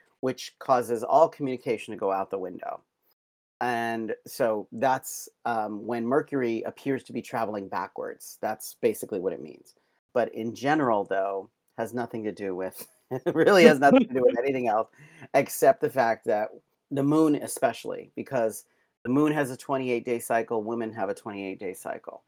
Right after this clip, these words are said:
Speaker 1: The, the tides coming in and out are, are cycled with the moon. So it's ve-, and, you know, our ancestors were very much keen on the,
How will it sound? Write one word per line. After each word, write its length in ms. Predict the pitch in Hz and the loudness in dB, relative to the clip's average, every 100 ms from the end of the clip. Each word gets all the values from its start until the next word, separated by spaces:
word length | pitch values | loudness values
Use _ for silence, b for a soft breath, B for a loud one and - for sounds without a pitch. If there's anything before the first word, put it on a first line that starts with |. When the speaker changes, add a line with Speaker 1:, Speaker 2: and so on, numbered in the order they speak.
| _ _ _ - | _ _ _ -4
Speaker 1:
The, 160 | 113 - - | -4 -4 -6
the 100 | 127 | -6
tides 640 | - 143 139 123 113 - | -2 2 4 2 0 -6
coming 320 | - 117 110 | -8 -6 -4
in 160 | 113 120 | -4 -2
and 100 | 117 | -2
out 260 | 110 104 - | -2 -4 -2
are, 220 | 101 - - | -2 -2 -4
are 200 | 113 113 | 2 2
cycled 520 | 104 - 123 120 107 101 | 2 2 2 2 -4 -2
with 180 | 101 | -6
the 100 | - | -4
moon. 360 | 101 95 92 - _ | -6 -4 -6 -12 _
So 440 | - 127 110 104 - | -6 2 2 2 -4
it's 200 | 113 - | -8 -6
ve-, 120 | 131 123 B B B | -4 -4 B B B
and, 180 | 233 214 | 2 2
you 80 | 233 | 2
know, 140 | 214 | 4
our 180 | 185 180 | 4 4
ancestors 760 | 208 226 214 156 127 135 117 120 | 4 2 2 -2 -2 -2 -2 0
were 240 | 120 117 | 2 2
very 260 | 110 123 131 | 2 0 2
much 400 | 123 113 - - | 0 -2 -4 -16
keen 360 | - 139 117 117 - | -6 -4 -4 -6 -6
on 520 | 107 104 104 104 110 _ _ _ _ _ | -4 -4 -4 -8 -12 _ _ _ _ _
the, 380 | 123 117 113 98 | -4 -2 -2 -6